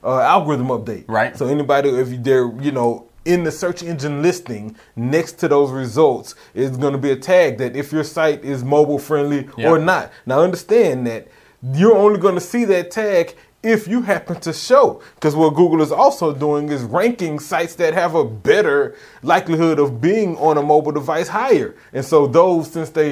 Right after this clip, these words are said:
Speaker 1: have a better mobile site, they likely won't have that notice. And if you do, then you won't even be shown in the first place.
Speaker 2: Yep.
Speaker 1: Now, Google did,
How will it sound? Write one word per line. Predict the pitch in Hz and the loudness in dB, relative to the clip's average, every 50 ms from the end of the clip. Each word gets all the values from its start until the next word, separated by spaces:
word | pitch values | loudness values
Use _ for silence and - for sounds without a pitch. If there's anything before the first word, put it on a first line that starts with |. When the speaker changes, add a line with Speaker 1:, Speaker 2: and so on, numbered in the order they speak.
| 131 123 127 | -2 -4 -4
Speaker 1:
have | 147 180 160 160 151 | -2 -2 0 2 2
a | 147 139 | 0 0
better | 123 151 151 143 143 143 139 | 2 2 2 2 2 2 0
mobile | 135 139 131 127 117 127 127 | 0 -2 -2 -2 -2 -4 -8
site, | - - 185 185 170 139 | -8 -6 -6 -6 -6 -4
they | 156 151 | -6 -4
likely | 147 160 156 151 - 156 143 123 | -4 -4 -6 -6 -6 -6 -6 -2
won't | 120 156 160 151 151 151 | -2 -2 -2 -2 -4 -6
have | 160 135 131 127 | -6 -6 -6 -4
that | 143 127 127 | -6 -6 -4
notice. | 139 160 170 156 123 120 120 - - - - - | -2 0 0 0 -2 -4 -10 -12 -18 -20 -14 -8
And | 113 120 120 | -6 -4 -4
if | 120 113 131 | -4 -4 -4
you | 156 151 | -6 -4
do, | 135 123 156 170 156 135 | -2 0 0 0 0 -2
then | 123 127 123 | -2 -4 -4
you | 135 147 135 | -4 -4 -4
won't | 135 123 117 - | -4 -4 -4 -6
even | 120 120 113 117 110 | -8 -8 -8 -6 -6
be | 117 117 | -6 -6
shown | 117 - 127 117 110 107 110 | -6 -4 -4 -4 -4 -4 -6
in | 107 | -8
the | 110 | -8
first | 107 - 151 143 143 - | -2 0 0 0 0 -2
place. | - 107 - - _ _ _ _ _ | -8 -12 -12 -14 _ _ _ _ _
Speaker 2:
Yep. | 101 104 110 - | -10 -10 -8 -4
Speaker 1:
Now, | 120 139 156 143 - - - _ _ - | -2 0 0 -2 -2 -6 -14 _ _ -2
Google | 117 156 160 143 147 | 0 2 2 4 2
did, | 139 135 185 190 175 156 117 | 2 4 6 6 6 6 4